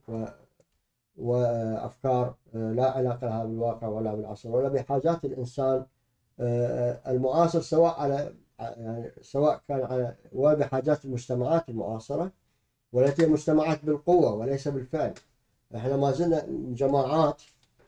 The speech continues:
فلا احنا باقين جماعات، لا احنا قادرين نبقى جماعات على طريقة ال-، الإلهية القديمة، ولا احنا قادرين أن نشكل مجتمعات. لماذا؟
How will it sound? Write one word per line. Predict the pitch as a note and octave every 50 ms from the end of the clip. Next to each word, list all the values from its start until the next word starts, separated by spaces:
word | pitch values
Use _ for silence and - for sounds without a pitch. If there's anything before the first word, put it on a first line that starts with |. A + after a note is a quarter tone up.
| _ _ _ _ _ _ _ _ _ _ _ _ _ _ _ -
فلا | B2+ C3+ D#3 E3 E3+
احنا | E3 E3+ E3+
باقين | D#3+ D#3 D3+ D#3 - E3 D#3
جماعات، | D3 D3+ C#3+ C#3+ C3 B2+ A#2+ A2 A2 _ _ _ _ _ _ _ _ _ _ _ _ _ _ -
لا | C3+ D3+
احنا | D#3+ F3 F3
قادرين | F3 - D#3 D#3 D3 D#3 E3 D#3+ D#3
نبقى | D3+ D3+ - D3 C3
جماعات | B2 C3 C3 C3 B2+ B2 C3+ C#3 C3+ B2+ - _ - -
على | B2+ B2+ B2 B2
طريقة | B2+ C3 C3+ D3 C#3+ - B2+ B2+ -
ال-، | B2+ B2
الإلهية | A#2+ B2 B2 B2 B2+ A#2+ A#2 A#2+ C3 C3 B2+ C3+ C#3 C3
القديمة، | B2+ - B2+ B2+ B2+ B2+ B2 A#2+ B2 B2 - - _ _ _ -
ولا | C3+ D#3 F#3 F#3+
احنا | F#3 F#3 F3+ F3
قادرين | - E3 D#3 D3 D3 D3+ D#3 D#3
أن | D3+ C#3+
نشكل | C3+ B2+ - - C#3+ - - D3 C3+ C#3+ - _ _ -
مجتمعات. | B2 B2 A#2 - - B2 A#2+ A2+ A2+ A#2 A#2 - C3
لماذا؟ | C3 D3+ F3 G3 F#3+ E3 D3+ D3